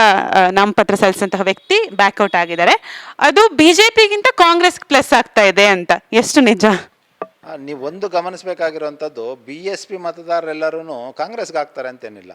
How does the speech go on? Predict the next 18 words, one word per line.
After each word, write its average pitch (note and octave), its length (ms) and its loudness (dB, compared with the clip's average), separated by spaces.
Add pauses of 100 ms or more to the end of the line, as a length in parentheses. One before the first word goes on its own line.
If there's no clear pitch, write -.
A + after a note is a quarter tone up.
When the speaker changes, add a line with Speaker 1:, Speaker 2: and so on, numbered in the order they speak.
(140)
Speaker 2:
ಅದೊಂದು D3+ 500 -12 (400)
ಅವ್ರು C#3 100 -10
ಸುಮ್ಮನೆ E3+ 280 -14
ಹೇಳ್ಬೋದು B2+ 420 -6
ಅದನ್ನೇ. F#2+ 320 -20 (360)
ನಿಮಗೆ E3 600 -10
ಬಿ D#3 160 -10
ಎಸ್ G3 220 -10
ಪಿ F#3+ 160 -8
ಹುಟ್ಟಿರುವಂಥದ್ದೇ F3 1080 -10
ಆ್ಯಂಟಿ F3 300 -10
ಕಾಂಗ್ರೆಸ್ಸಿಂದಾಗಿ. C3 840 -12 (200)
ಆ B2 40 -12
ಕಾಂಗ್ರೆಸ್ನ D#3 600 -12 (400)
ವಿಚಾರಗಳ D#3 520 -4
ಧೋರಣೆಗಳನ್ನು D3+ 720 -6
ವಿರೋಧಿಸಿನೇ D#3+ 880 -6 (240)
ಅವರು C#3 260 -8